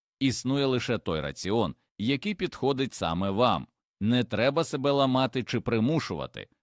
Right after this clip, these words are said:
Потрібно шукати, пробувати та знаходити власні шляхи до здоров'я. І, як бачите, їх набагато більше, ніж здається на перший погляд.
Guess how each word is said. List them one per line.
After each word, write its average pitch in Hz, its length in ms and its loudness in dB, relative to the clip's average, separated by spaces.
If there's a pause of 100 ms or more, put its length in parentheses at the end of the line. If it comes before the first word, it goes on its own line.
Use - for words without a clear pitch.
Потрібно 104 500 -2
шукати, 113 680 -4 (100)
пробувати 104 720 0 (280)
та 127 140 0
знаходити 110 640 -2
власні 104 480 -2
шляхи 117 380 -2
до 143 120 -2
здоров'я. 117 600 0 (360)
І, 110 240 2
як 90 260 0
бачите, 104 600 -2
їх 85 340 -6
набагато 80 800 -2
більше, 127 440 -4
ніж 131 240 -2
здається 104 540 -2
на 98 120 -2
перший 76 380 -6
погляд. 60 460 -10